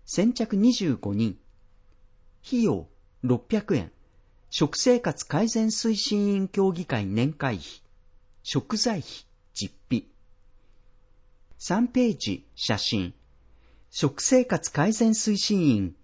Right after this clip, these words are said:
健康づくり推進員養成講座の調理実習の様子です。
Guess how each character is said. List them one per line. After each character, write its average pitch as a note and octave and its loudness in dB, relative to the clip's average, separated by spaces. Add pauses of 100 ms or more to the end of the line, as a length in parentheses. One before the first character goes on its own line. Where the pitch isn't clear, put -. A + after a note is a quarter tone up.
(260)
健 G3+ 0
康 A#3 2
づ A#3+ 2
く F3 -2
り B2+ 2
推 G3 -2
進 A#3 2
員 C3 6
養 D3+ 4
成 A3+ 0
講 A3+ 2
座 D#3 0
の G2+ -2 (160)
調 F3+ 4
理 A#3+ 0
実 A#3 -2
習 D3 0
の A#2+ 2
様 A2+ 2
子 D3 -8
で A2 -4
す。 - -6